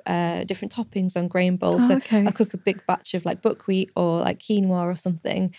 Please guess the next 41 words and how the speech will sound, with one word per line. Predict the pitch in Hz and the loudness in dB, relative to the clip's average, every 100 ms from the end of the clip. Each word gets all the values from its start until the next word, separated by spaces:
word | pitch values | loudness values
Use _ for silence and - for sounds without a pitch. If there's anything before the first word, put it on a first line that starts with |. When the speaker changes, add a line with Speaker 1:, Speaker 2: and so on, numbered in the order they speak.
| - - - | -18 -10 0
Speaker 1:
and | 180 | 2
then | 180 185 | 2 0
add | 175 175 175 - | 0 0 -2 -4
maybe | 185 175 | -2 -2
some | 165 - 175 | -4 -6 -8
salmon | - 180 180 180 | -4 -2 0 0
on | 180 | -2
top. | 180 190 180 - - | -2 -2 -2 -2 -4
Love, | 190 185 220 | 0 0 0
like, | 180 175 | -6 -6
smoked | - 196 185 - | -4 -2 -2 -2
salmon | 175 170 165 | -2 0 0
is | 170 214 | 6 8
Speaker 2:
Mm. | 208 | 8
Speaker 1:
absolutely | 196 180 175 175 | 8 6 4 0
brilliant | - 185 180 165 170 - - | -2 0 2 2 -2 -8 -6
with, | 175 180 | -4 -2
like, | 180 165 | -4 -4
a | |
bit | 175 - | -6 -4
of | 175 | -4
a | 175 170 - _ | -2 -2 -6 _
soy | - - - 175 175 | -16 -6 0 0 0
dressing. | 175 175 - - - 185 185 185 - _ - _ - | -2 -4 -6 -10 -6 -2 0 -2 -6 _ -20 _ -2
Um, | 175 170 175 175 175 _ _ - - - | 0 2 0 -2 -4 _ _ -20 -20 -8
and | 175 180 185 | -2 0 0
so | - 185 185 | 0 2 2
they're | 190 185 | 2 0
great | 175 202 196 185 - - | 0 0 2 0 -6 -6
to | 196 | -2
eat | 185 185 - 190 - | 0 0 0 -4 -6
for, | - 180 175 175 175 170 _ _ _ - | -4 -2 0 0 -2 -6 _ _ _ -4
um, | 170 165 170 - | -2 0 -2 2
lunch, | 220 233 - - | 4 4 0 -10
so | - | -2
you | 196 | 0
can | 185 196 | 0 0
take | 190 - | 0 -4
them | 185 | -6
for | 180 | -2
lunch, | 180 180 180 - | -2 0 -4 -10